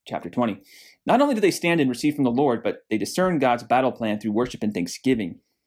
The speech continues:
in preceding verses. With corporate praise and official banner, Jehoshaphat's army charges into war with confidence and is delivered from the men of Ammon and Moab. A thorough breakthrough, epitomized in verse twenty-one.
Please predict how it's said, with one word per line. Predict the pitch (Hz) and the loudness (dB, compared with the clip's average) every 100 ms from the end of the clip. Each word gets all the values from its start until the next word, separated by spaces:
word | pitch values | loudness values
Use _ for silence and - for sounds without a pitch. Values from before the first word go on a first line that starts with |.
| - | -8
in | - 113 | -4 -2
preceding | 107 101 98 | -2 -2 0
verses. | 107 113 - - | 0 -2 -4 -10
With | - - | -10 -2
corporate | 165 170 - | 0 0 -4
praise | - 131 120 | 0 0 0
and | 104 | -4
official | 104 131 123 139 | -2 -2 0 0
banner, | 165 196 127 104 135 _ _ _ _ _ | 0 2 0 -2 -6 _ _ _ _ _
Jehoshaphat's | 113 123 127 117 117 - | -2 -2 0 0 0 0
army | 113 110 | -2 -2
charges | 107 117 120 131 123 | -2 0 0 0 -2
into | 117 113 | -2 0
war | 113 110 101 110 _ _ _ _ _ - | 2 2 0 -4 _ _ _ _ _ -10
with | - | -6
confidence | - 131 127 110 107 | 0 0 0 -4 -4
and | 104 | -6
is | |
delivered | 98 104 113 113 113 | -4 -2 0 -2 -2
from | 104 | -2
the | 101 | 0
men | 104 101 98 - _ _ _ _ | 0 -2 -4 -12 _ _ _ _
of | 113 | -2
Ammon | 110 104 101 101 | 0 0 0 -2
and | 101 | -2
Moab. | 98 95 92 - _ _ _ _ _ | 0 0 -2 -4 _ _ _ _ _
A | - | -16
thorough | - 185 175 120 | 0 4 4 4
breakthrough, | 127 123 120 90 76 _ _ _ _ | 2 0 -2 -6 -6 _ _ _ _
epitomized | 123 139 139 127 120 113 | -8 -2 0 0 0 -4
in | 101 | -4
verse | 101 104 | -4 -4
twenty-one. | 110 107 143 180 180 | -4 0 0 0 -4